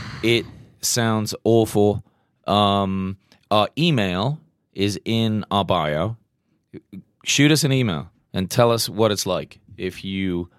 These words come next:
are living there, or what you're doing to, like, prepare for it, or it, you know,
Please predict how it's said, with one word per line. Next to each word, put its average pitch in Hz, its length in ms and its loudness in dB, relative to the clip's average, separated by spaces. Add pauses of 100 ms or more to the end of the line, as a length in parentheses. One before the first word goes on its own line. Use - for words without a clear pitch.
(160)
are 92 80 2
living 90 280 4
there, 76 160 0
or 98 160 0
what 110 160 4
you're 110 100 0
doing 101 340 2
to, - 140 -6
like, 90 160 -2
prepare 95 400 2
for 95 340 0
it, 90 140 -2
or 87 260 0
it, - 200 -6 (280)
you 110 140 -2
know, 82 240 -4